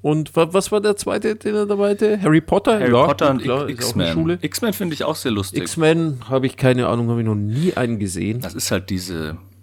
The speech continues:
Speaker 2: Mutantenschule, nenn ich mal. Was hat denn hier,
Speaker 1: Ach so,
Speaker 2: äh,
Speaker 1: ich
Speaker 2: irgendein
Speaker 1: dachte, dass da tatsächlich nur einer von den Teilen in der, in, in, in, in der Schule spielt. Aber
Speaker 2: Thorsten oder Torstow vierzig, kenn ich nicht, hat, ähm,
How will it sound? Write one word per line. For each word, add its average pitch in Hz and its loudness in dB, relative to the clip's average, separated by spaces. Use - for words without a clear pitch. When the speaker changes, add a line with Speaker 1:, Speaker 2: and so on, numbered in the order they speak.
Speaker 2:
Mutantenschule, 104 -6
nenn 85 -6
ich - -16
mal. 87 -10
Was - -2
hat 143 2
denn 151 2
hier, 139 4
Speaker 1:
Ach - -2
so, - 2
Speaker 2:
äh, 104 2
Speaker 1:
ich 127 0
Speaker 2:
irgendein 147 2
Speaker 1:
dachte, 120 0
dass 127 0
da 123 -2
tatsächlich 127 2
nur 113 4
einer 113 2
von 104 -2
den 101 0
Teilen 98 -2
in 92 -8
der, 98 -8
in, 95 -14
in, 98 -14
in, - -14
in 101 -10
der 98 -4
Schule 104 -8
spielt. 90 -10
Aber - -8
Speaker 2:
Thorsten 185 -2
oder 104 -2
Torstow 139 -2
vierzig, 151 -6
kenn 135 -6
ich 143 -8
nicht, 165 -10
hat, 120 -2
ähm, 110 -2